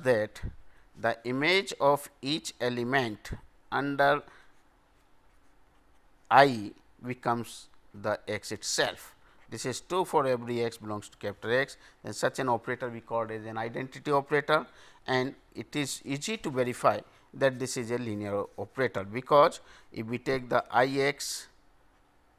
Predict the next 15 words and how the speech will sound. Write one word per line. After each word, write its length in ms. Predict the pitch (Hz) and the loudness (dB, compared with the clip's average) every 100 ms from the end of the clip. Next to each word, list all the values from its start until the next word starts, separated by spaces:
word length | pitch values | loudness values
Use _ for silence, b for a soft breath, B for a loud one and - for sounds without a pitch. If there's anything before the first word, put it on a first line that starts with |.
| _ _ _ _ _ - | _ _ _ _ _ 2
alpha 420 | 127 - 135 127 | 2 6 6 8
X 360 | 127 123 - - _ | 4 0 -10 -16 _
plus 220 | 139 160 | 2 2
beta 360 | 117 120 117 117 | 2 -8 2 2
Y, 360 | 107 101 101 104 - b b b | 2 -2 -4 -8 -16 b b b
then 280 | - 113 110 - | -2 -2 -2 -2
obviously 460 | 117 127 135 147 | -2 0 -2 -2
the 120 | 139 127 | 0 0
image 380 | 123 131 123 | 0 -2 -2
comes 240 | - 120 - | -4 -4 0
out 240 | 113 113 | -2 -2
to 100 | 120 | -6
be 140 | 110 113 | -4 -4
alpha 340 | 117 - 135 | -2 2 2
X 140 | 139 | 2